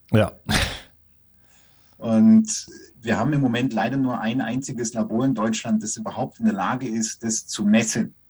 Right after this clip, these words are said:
Speaker 2: Das ist, äh, das M M D in Magdeburg. Und das ist auch keine einfache Untersuchung. Also wenn das, äh, null Komma ein Prozent der Mediziner in Deutschland beherrschen,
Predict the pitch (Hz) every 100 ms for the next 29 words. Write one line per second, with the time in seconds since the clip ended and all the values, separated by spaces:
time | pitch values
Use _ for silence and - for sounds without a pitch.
0 | _ _ _ 127 - 139 - - - -
1 | - - - 107 104 104 101 113 117 98
2 | 92 104 123 110 92 107 - _ _ _
3 | - - - - _ _ - 107 110 131
4 | 113 117 - 117 113 135 110 113 135 127
5 | 120 117 113 113 113 135 143 113 - _
6 | _ _ - 107 107 - - - - 113
7 | 120 110 - 110 110 110 123 135 135 113
8 | 113 135 135 110 127 135 135 113 113 110
9 | - 135 135 113 110 120 - 117 110 95
10 | 113 - 135 127 117